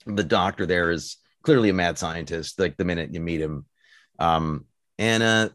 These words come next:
they're, one of the things they're doing at the hospital is kind of, like, caring for this person who we saw murder his mother early in the movie, who's now in a coma. Some accident befell him.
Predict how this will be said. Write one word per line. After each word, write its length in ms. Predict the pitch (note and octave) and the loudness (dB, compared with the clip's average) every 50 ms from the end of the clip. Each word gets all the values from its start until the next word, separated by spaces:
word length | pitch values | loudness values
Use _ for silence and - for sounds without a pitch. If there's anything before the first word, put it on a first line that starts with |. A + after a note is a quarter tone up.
| - | -8
they're, 720 | A2 G2+ C3 B2+ C3 C3 C3 B2+ B2 A#2+ A#2 A#2 A2 E2+ - - B1+ - _ _ | -6 0 2 2 4 4 4 4 2 0 0 -4 -6 -10 -12 -16 -20 -20 _ _
one 320 | - C#2+ G2 G#2 B2+ C3+ | -20 -16 -10 -8 -4 -2
of 60 | C3 A#2+ | -2 -2
the 80 | A2+ | -2
things 260 | G#2 C3+ B2+ B2 G#2 | -2 -2 -2 -2 -2
they're 220 | - - A2+ A2 G#2 | 0 2 2 2 2
doing 260 | - B2+ C3 C3 A#2+ | 2 0 0 0 0
at 80 | G#2+ - | 0 0
the 80 | A2+ | 0
hospital 400 | A2+ A2 G#2 - - A2 A2 G#2+ | 0 -2 -2 -4 -4 -2 -2 -2
is 80 | G2 - | -2 -2
kind 180 | - A2+ G#2 | -4 -6 -4
of, 80 | G2+ F#2+ | -4 -2
like, 180 | G#2 G2+ F#2 - | -4 -4 -4 -2
caring 340 | - G#2+ G#2+ G#2+ G#2+ G#2 | 0 0 2 2 0 -2
for 520 | F#2 - - G2 G2 G2 G2 G2 G2 F#2 - - - _ _ _ - | -4 -6 -4 -2 0 2 2 2 0 -2 -4 -8 -20 _ _ _ -20
this 600 | - F2+ F2 G2 G2+ G2 - - - - - - _ _ _ _ _ _ _ _ _ - | -18 -8 -4 -4 -2 -2 -4 -6 -8 -8 -10 -12 _ _ _ _ _ _ _ _ _ 0
person 320 | - B2 C#3 C#3 - F#2+ F#2 | 2 2 2 2 0 0 0
who 80 | G2+ F#2+ | 0 0
we 140 | G2 G2+ | 0 -2
saw 420 | - - - A2+ G#2 G2 F#2 F#2+ F#2+ - _ _ _ _ _ - | -2 0 0 2 2 2 2 0 -2 -4 _ _ _ _ _ -4
murder 280 | F2+ G2+ G2+ F#2+ F#2+ | 0 2 2 2 2
his 180 | F2+ F#2+ D#2 D#2 | 0 -2 -2 -4
mother 380 | F#2 G2 F#2 F2 G2 F#2+ G#2 F2+ | -2 -2 -2 0 0 0 0 0
early 280 | E2+ F#2 F#2+ G2 G2 | 0 -2 0 0 0
in 60 | F#2 E2 | -2 -2
the 60 | E2 | -4
movie, 400 | E2 E2 E2 E2 D2+ D#2 F#2 F#2+ | -6 -6 -6 -6 -6 -6 -6 -6
who's 200 | F#2 F2+ E2+ D#2+ | -6 -8 -8 -4
now 200 | G#2+ A2+ C3+ D3 | -2 0 0 0
in 60 | C#3 | -2
a 40 | A2+ | -2
coma. 580 | - - - B2+ A2+ F#2+ F2 F2+ - A#2+ C3 - _ _ _ _ _ _ _ _ _ _ _ _ _ | -6 -6 -4 -2 -2 0 0 -2 -2 -4 -6 -10 _ _ _ _ _ _ _ _ _ _ _ _ _
Some 200 | - - F#2+ F#2+ | -10 -6 -4 -2
accident 500 | F#2 G2 G2+ F#2+ - - G#2+ G2 F#2 E2 | 0 0 0 -2 -2 -2 -2 -2 -2 -2
befell 360 | - F2 - - G2 F2+ F2 F2 | -4 -6 -2 0 0 0 0 0
him. 360 | E2+ F2 F2 G2 G#2 G2+ | -2 -2 -2 -2 -4 -6